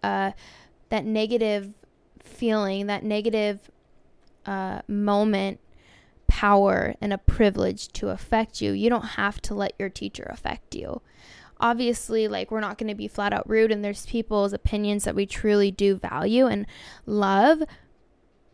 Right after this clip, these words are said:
But when it comes to someone who's just being flat out mean for no reason or just being so hurtful, we don't have to give our words the,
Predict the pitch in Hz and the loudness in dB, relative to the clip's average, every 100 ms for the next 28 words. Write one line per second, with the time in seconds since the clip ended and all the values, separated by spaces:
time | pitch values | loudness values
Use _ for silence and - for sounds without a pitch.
0 | _ _ - 247 240 247 - - - 269 | _ _ 0 2 4 0 -4 -4 0 0
1 | 262 - 247 - 233 226 233 240 226 226 | 0 -2 -4 -2 -2 -2 -4 -4 -6 -6
2 | 220 - 233 233 220 233 226 226 220 - | -8 -8 -6 -6 -6 -4 -2 2 0 -2
3 | - 214 220 220 220 220 226 226 233 220 | -6 -4 -2 -2 -2 -4 -6 -4 -4 -2
4 | 208 202 220 226 220 214 208 208 214 208 | -4 -4 -4 -4 -4 -6 -6 -6 -6 -6
5 | 220 214 - _ _ - 247 233 226 233 | -8 -8 -14 _ _ -8 -6 -6 -8 -12
6 | - - - 240 226 226 254 247 - 220 | -18 -14 -4 -2 -2 -4 -4 -4 -4 -4
7 | 226 247 247 240 226 - 220 220 214 214 | -4 -4 -6 -8 -10 -10 -8 -6 -6 -6
8 | 220 208 - - | -6 -6 -8 -18